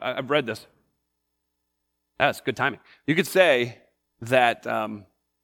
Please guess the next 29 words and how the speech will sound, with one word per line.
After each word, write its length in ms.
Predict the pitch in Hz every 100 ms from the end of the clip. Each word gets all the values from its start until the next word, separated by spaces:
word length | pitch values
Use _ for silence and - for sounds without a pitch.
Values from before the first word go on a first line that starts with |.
| _ -
and 100 | 120
I, 120 | 113
I 240 | 120 123
read 200 | 131 170
this 140 | 170 156
this 180 | 135
week, 180 | 160 143
and 100 | 120
it 140 | 123 -
kinda 180 | 156
took 120 | 147 147
me 80 |
back. 280 | 135 127 - - -
You 140 | 160
could 160 | 151 151
say 320 | - 180 175
that 220 | 147 120 - -
from 200 | - 143
the, 140 | 135 120
the 100 | 123
perspective 560 | 123 - - 180 185 170
of 100 | 131
Jesus 400 | 131 156 147 151
on 80 |
the 80 | 139
cross, 600 | - 120 104 101 - - _ _ _ _
that 280 | 127 - 117
he 180 | 160
could, 320 | 180 190 131